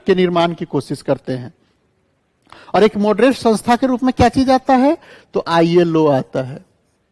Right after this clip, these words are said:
International Labour Organization के रूप में एक moderate संस्था की, के निर्माण की कोशिश करते हैं, एक, एक moderate, अ, संस्था को ये, अ, निर्मित कर लेते हैं।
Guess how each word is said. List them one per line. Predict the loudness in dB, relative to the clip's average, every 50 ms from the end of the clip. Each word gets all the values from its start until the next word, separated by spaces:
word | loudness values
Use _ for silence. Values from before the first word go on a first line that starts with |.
| _ _ _ _ _ _ _ _ _ _ _ _ _ -10 -10
International | -4 -2 -2 0 0 0 -2 -2 -2 -2 -2 -2 0
Labour | 2 2 2 2 2 0
Organization | 0 0 0 0 0 2 2 2 2 2 0 -2 -2 -4 -4
के | -4 -2
रूप | -2 -2 -4 -2 -2
में | -2 -2
एक | 0 0 -2
moderate | -2 0 -2 0 0 0 -2 -2
संस्था | -2 -4 -2 -2 -2 -2 -2 0 0 0
की, | 2 2 2 2 2 0 -4 -10 -20 -20 -20 -20 _ _
के | 2 2
निर्माण | 4 2 2 2 0 0 0
की | -2 -6 -6
कोशिश | -4 -4 -4 -2 -4 -4 -2
करते | -2 -2 -2 -2 -2 -2
हैं, | 0
एक, | -2 -2 -6 -12 -14 -10 -6
एक | -6 -6 -4 -2
moderate, | -2 -2 0 0 -2 -2
अ, | -4 -8 -6 -2 0 2 2 2 0 -2 -6 -10 -18 -18 -16 -18 -18 -18 _ -6 -6
संस्था | -4 -2 -2 -4 -4 -4 -4 -4 -4
को | -4 -2 -4
ये, | -2 -2 -2 -4
अ, | -4 -6 -12 -18 -16 -16 -16 -14 -10
निर्मित | -2 0 0 0 2 2 0 0 0
कर | -2 -4 -4 -2
लेते | -4 -6 -6 -6 -8 -12 -12
हैं। | -12 -14 -18 -20